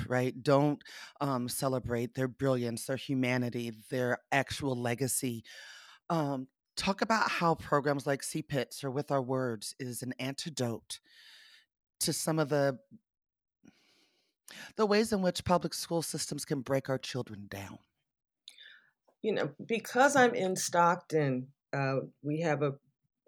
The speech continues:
Speaker 2: from my vantage point, we have a particular challenge. One,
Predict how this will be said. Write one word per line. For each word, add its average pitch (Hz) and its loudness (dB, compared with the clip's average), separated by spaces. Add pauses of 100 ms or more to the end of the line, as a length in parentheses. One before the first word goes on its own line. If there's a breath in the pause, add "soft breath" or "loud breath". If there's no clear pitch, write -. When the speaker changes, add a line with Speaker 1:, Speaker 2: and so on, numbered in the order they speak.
(320)
Speaker 2:
from 160 4
my 151 6
vantage 131 0
point, 127 0
we 139 -2
have 135 2
a 127 -10
particular 143 -2
challenge. 131 0
One, 190 2